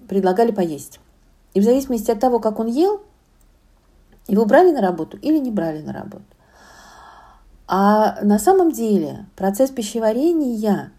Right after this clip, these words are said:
можно поставить знак равенства между этим процессом и нашим отношением к миру и к жизни. Это правда. Потому что еда, какая бы она ни была,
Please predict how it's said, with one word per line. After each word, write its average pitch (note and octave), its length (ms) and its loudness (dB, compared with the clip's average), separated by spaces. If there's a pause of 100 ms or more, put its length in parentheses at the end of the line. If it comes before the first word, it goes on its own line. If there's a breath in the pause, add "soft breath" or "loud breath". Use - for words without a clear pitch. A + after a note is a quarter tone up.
(720 soft breath)
можно A#3 300 0
поставить A3+ 420 0
знак G#3+ 340 -2
равенства G3+ 960 -2
между G3 380 0
этим G#3 340 -4
процессом G#3 600 -4
и G3+ 280 -6
нашим G3+ 480 -2
отношением G3+ 1160 -4 (240 loud breath)
к - 80 -8
миру A3+ 340 0
и F#3+ 120 -6
к F3+ 100 -8
жизни. D#3+ 500 -8
Это G3+ 400 -2 (140)
правда. D3+ 560 -14 (160)
Потому F3+ 340 -6
что G3+ 340 -6 (540 loud breath)
еда, G#3 580 0 (160)
какая G#3 400 0
бы F3 140 -4
она F#3 180 -2
ни E3+ 140 -4
была, E3 440 -4